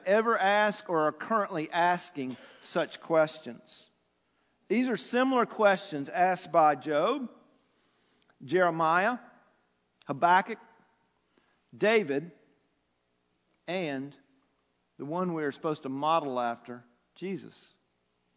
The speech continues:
According to the four Gospels,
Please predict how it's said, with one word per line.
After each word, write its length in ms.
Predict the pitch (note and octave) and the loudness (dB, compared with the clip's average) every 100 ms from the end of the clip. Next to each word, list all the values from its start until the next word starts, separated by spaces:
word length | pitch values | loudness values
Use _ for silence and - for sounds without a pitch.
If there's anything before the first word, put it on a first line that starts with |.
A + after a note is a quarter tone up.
| _ _ _ _ _ _ _ _ _ _ _ _ _ _ _ _ _ _ _ _ _ _ _ - | _ _ _ _ _ _ _ _ _ _ _ _ _ _ _ _ _ _ _ _ _ _ _ -14
According 480 | - A3+ C#4+ C#4+ A#3 | -2 2 4 4 0
to 60 | |
the 60 | F#3+ | 0
four 220 | A3 A3 | 2 2
Gospels, 840 | F3 F#3+ F#3 - - C#3 D#3 - | 6 6 4 0 -10 -12 -12 -20